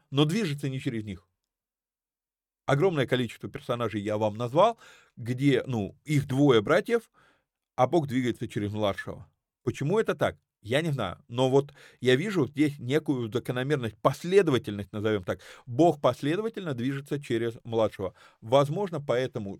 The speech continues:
приношение Каина было отвергнуто. А возможно, потому что Каин пытался подкупить, а, Бога.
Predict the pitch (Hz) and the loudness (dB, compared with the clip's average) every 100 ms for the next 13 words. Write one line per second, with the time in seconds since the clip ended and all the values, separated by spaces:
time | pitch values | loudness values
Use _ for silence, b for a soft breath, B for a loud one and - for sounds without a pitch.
0 | - - 107 120 - 117 101 98 117 113 | -14 -8 -6 -4 -6 -6 -6 -4 -2 -2
1 | 95 95 90 87 98 90 95 - _ B | -2 -2 -4 -4 -8 -8 -12 -18 _ B
2 | B B B - 160 226 220 302 254 240 | B B B 6 6 6 4 2 2 0
3 | 233 226 - 214 185 147 165 156 143 147 | 0 -2 0 0 0 0 0 0 0 -6
4 | 143 143 143 - - 113 101 101 101 110 | -4 -4 -6 -6 -4 0 2 4 2 2
5 | 104 85 - | 0 0 -8